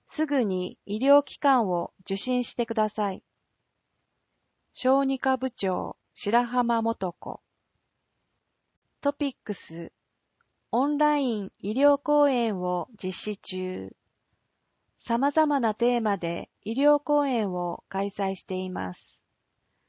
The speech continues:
詳しくはキューアールコードからか、生駒市立病院医療講座係に問い合わせてください。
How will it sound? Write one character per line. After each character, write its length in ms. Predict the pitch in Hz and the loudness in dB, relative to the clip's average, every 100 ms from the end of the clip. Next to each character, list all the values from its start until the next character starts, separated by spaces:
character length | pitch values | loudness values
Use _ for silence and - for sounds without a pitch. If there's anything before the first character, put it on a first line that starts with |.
| _ _ _ _ | _ _ _ _
詳 260 | - 247 294 | 0 2 2
し 160 | - | -2
く 160 | - 254 | -4 0
は 260 | 208 202 196 - | 2 0 -6 -6
キ 140 | 262 | -2
ュ 100 | 285 | 2
ー 100 | 294 | 4
ア 40 | |
ー 20 | 294 | 4
ル 120 | 294 | 2
コ 220 | 294 294 | 4 4
ー 40 | |
ド 120 | 285 220 | 2 0
か 140 | 196 | -2
ら 120 | 190 | -4
か、 360 | - 165 175 - _ _ _ _ _ _ | -6 -8 -8 -12 _ _ _ _ _ _
生 100 | - | -8
駒 280 | 208 285 285 | 2 2 2
市 140 | 285 285 | -2 -4
立 260 | 285 285 | -2 -4
病 340 | 262 277 269 247 | 2 4 4 2
院 340 | 190 185 190 _ | -2 -6 -10 _
医 100 | - | -8
療 260 | 214 285 285 | 2 4 4
講 220 | 285 285 | 2 2
座 140 | 285 277 | 2 0
係 400 | 269 262 220 185 | 0 0 -2 -2
に 360 | 180 180 - _ _ | -6 -8 -10 _ _
問 180 | 233 262 | -2 2
い 60 | |
合 60 | 277 | 2
わ 100 | 277 | 2
せ 140 | 269 | -2
て 120 | 233 190 | -4 -4
く 80 | |
だ 120 | 180 180 | -6 -6
さ 220 | 185 | -6
い。 100 | 175 | -10